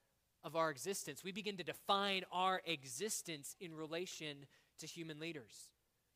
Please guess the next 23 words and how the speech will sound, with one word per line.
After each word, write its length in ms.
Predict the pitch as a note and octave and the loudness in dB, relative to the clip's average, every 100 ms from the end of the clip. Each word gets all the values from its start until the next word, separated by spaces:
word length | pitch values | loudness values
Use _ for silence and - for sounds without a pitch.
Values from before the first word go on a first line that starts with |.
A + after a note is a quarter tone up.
| _ _ _ | _ _ _
But 120 | - G3 | 2 2
in 100 | F#3+ | 2
the 80 | |
past 500 | - G3+ G#3+ - - | 4 6 6 6 4
sixteen 540 | - B3 - - A#3 G3+ | 4 2 -2 0 0 0
sermons 760 | - - G#3+ A3 D#3+ C3 C3 - | 0 2 2 4 2 2 -4 -2
through 220 | G3+ A3 | 2 2
the 80 | E3+ | 2
book 240 | D3+ F#3 | 2 2
of 100 | F3 | 0
Daniel, 400 | C#3+ F3 F3+ D3 | 2 2 4 0
we 140 | D3+ G3 | -2 0
have 160 | F#3+ | 2
met 220 | E3+ E3+ - - - | 4 4 4 -6 -18
ruler 640 | D3 E3 A3 A#3 A#3 A#3 - | -8 -2 0 4 4 4 6
after 360 | F3+ F3 - E3+ | 6 6 2 0
ruler 640 | F#3 A3 E3 D3 D#3 E3 _ _ _ _ _ _ _ _ _ | 4 4 4 4 2 -2 _ _ _ _ _ _ _ _ _
who 120 | A#3+ A#3+ | 2 6
has 240 | A#3+ A#3 | 8 8
existed, 880 | G3+ D#3 D#3 C4 - F#3+ F3 A#3 C4+ - _ _ _ _ _ | 6 4 6 6 6 4 6 4 0 -12 _ _ _ _ _
sometimes 580 | - - C4+ C#4+ C#4 C4 | 2 4 4 6 6 4
for 160 | - G3+ | 0 0
decades, 1000 | D3 A#3 C4+ G#3+ E3+ D#3+ G#3+ G3+ - | 6 6 6 6 6 6 2 -2 -8